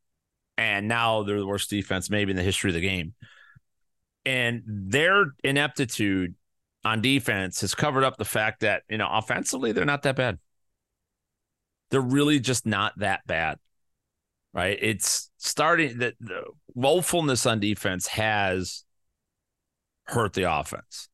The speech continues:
They, they can't run the ball nearly as much as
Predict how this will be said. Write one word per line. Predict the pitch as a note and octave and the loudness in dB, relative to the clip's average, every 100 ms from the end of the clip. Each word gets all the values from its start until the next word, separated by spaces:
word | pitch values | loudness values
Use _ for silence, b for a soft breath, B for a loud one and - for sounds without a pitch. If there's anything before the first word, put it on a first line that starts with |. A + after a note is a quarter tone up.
| _ _ _ | _ _ _
They, | C3 | -2
they | A#2+ G#2+ D3 | 0 0 0
can't | D#3+ A#3 G#3 | 2 0 0
run | A2 A2 B2 | 0 0 2
the | A#2 | 0
ball | F#2 F#2+ F2+ | 2 0 2
nearly | F#2+ G2 A#2 G#2+ F#2 | 0 0 0 0 -2
as | F2 - | -4 -2
much | F#2+ E2+ D#2+ - - _ _ _ _ _ | 0 -2 -4 -10 -12 _ _ _ _ _
as | G2 F#2+ F2 E2 - | 0 0 0 -2 -6